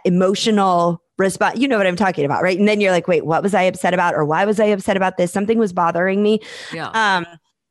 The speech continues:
Speaker 1: or, you know, you're in a situation and, and you're trying to make a decision, but there's just this nagging feeling and you can't figure out what it is. That's an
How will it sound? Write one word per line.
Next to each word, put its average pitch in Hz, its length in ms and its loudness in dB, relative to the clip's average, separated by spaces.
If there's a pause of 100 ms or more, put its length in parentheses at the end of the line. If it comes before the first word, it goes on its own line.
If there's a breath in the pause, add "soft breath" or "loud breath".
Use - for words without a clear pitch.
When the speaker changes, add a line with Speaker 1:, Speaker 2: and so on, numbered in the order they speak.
(140)
Speaker 1:
or, 294 480 2
you 277 80 2
know, 247 100 2
you're 220 180 2
in 226 80 2
a 226 60 4
situation 226 680 2
and, 180 360 0 (140)
and 180 600 0 (220)
you're 190 120 0
trying 220 280 0
to 208 80 0
make 202 180 2
a 196 60 0
decision, 220 460 0
but 185 140 -2
there's 180 260 -2
just - 260 -4
this 196 180 -2
nagging 185 460 2
feeling 208 540 0
and 180 160 0
you 170 80 0
can't 196 380 -4 (520 soft breath)
figure 196 240 2
out 170 280 2
what 180 260 2
it 170 100 2
is. 208 300 0
That's 180 460 -2
an 190 200 -2